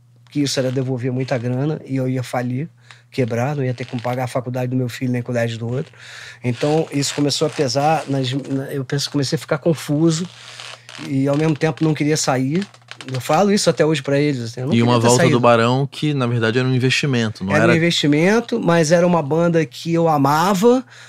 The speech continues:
Speaker 1: que eu fiquei vinte e cinco anos da minha vida, e que, porra, eu dei o maior gás na volta do Barão, as pessoas não entenderam, "Pô, Rodrigo, você saiu, você tava dando gás pra caralho, mas de repente sai." Aí eu falei, "Cara, eu, eu juro que eu tentei até ir até onde deu, mas,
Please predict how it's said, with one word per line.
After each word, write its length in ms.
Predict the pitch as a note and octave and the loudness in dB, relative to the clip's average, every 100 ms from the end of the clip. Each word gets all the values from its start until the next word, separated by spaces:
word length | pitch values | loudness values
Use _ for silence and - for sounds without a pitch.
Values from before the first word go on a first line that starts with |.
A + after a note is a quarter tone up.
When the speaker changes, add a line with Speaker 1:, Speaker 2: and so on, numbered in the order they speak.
| - _ | -20 _
Speaker 1:
que 80 | - | -2
eu 100 | D3+ - | -2 -4
fiquei 300 | - - D3+ | -16 -4 0
vinte 220 | B2+ F#3 A3+ | 4 4 4
e 20 | |
cinco 340 | - G#3 - | 2 2 4
anos 320 | D3+ E3 G#3+ | 4 6 6
da 80 | E3+ | 4
minha 180 | D#3+ D#3 | 4 2
vida, 460 | A#2 D3+ G#3+ B3 B3 - - - - | 0 0 0 0 -4 -12 -20 -20 -8
e 120 | D#3+ | -6
que, 160 | - F3+ | -2 -2
porra, 340 | - F#3 D#3+ | 2 4 4
eu 80 | D#3+ | 4
dei 140 | D3 | 2
o 40 | F#3 | 2
maior 220 | G3+ A3 | 2 0
gás 540 | D#3+ D3 F3+ G#3+ A#3 | 0 4 6 6 4
na 100 | F#3+ | 4
volta 300 | D#3+ F3+ F#3 | 4 2 2
do 60 | F3 | 0
Barão, 260 | D#3+ F3+ | 2 2
as 120 | A3 - | 2 0
pessoas 300 | F#3+ - C4+ | 0 0 -2
não 60 | |
entenderam, 340 | D4+ D4+ A#3+ A#3 | -2 -2 -2 0
"Pô, 120 | A#3+ | 0
Rodrigo, 220 | G#3 G#3 | 0 -2
você 120 | - | -6
saiu, 200 | A3 A#3+ | -6 -6
você 240 | A3+ A3+ B3 | -6 -6 -4
tava 380 | A3+ - A3+ | -4 -4 -4
dando 160 | A#3 A#3+ | 0 2
gás 300 | F3+ A#3 B3+ | 2 2 0
pra 100 | A#3+ | -2
caralho, 400 | A3+ A3+ C4 B3 - - - | -2 0 2 0 -4 -16 -12
mas 120 | - A3+ | -6 0
de 60 | |
repente 260 | B3+ - C4 | 0 0 -2
sai." 420 | - - C#4 C#4 - - - | 0 2 2 0 -4 -18 -10
Aí 80 | - | -6
eu 40 | C#4+ | -4
falei, 260 | - D4+ | -4 -4
"Cara, 320 | - C4+ D4 | -2 0 2
eu, 480 | A#3+ G#3 G#3+ C4 B3 | 2 4 2 2 0
eu 240 | - G3+ G#3+ | -2 0 2
juro 280 | D#3 C#4 - | 2 2 0
que 80 | |
eu 100 | C#4 | -4
tentei 460 | C4 B3+ G#3 - B3 | -2 0 0 2 2
até 440 | A#3 - - - | 2 0 -2 -2
ir 240 | - G3 A#3+ | -2 2 2
até 300 | A3+ A3+ A3+ | 2 0 0
onde 260 | A#3 A#3+ | 0 0
deu, 320 | A3+ F#3+ B3 A#3+ | 0 2 4 4
mas, 300 | A3 - | 2 0